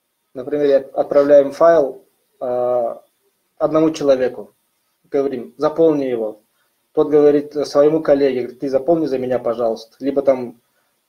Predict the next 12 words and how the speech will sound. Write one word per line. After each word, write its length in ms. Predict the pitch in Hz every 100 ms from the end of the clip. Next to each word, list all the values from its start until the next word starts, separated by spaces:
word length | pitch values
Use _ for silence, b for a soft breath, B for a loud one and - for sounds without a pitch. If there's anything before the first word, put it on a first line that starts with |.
| _
э, 500 | 135 131 131 127 123 123
отправляет 560 | 123 135 139 143 135
своему 260 | - 135 147
подопечному, 840 | 139 135 131 135 131 120 117 117 _ _ _
говорит: 220 | 131 123 _ _ _ _ _ _ _ _ -
«Заполните 500 | 131 147 147 131 139
вы, 380 | 123 131 123 -
у 60 | 123
меня 200 | 123 120
там 160 | 110
много 280 | 110 123 120
работы», 500 | 120 113 120 120 113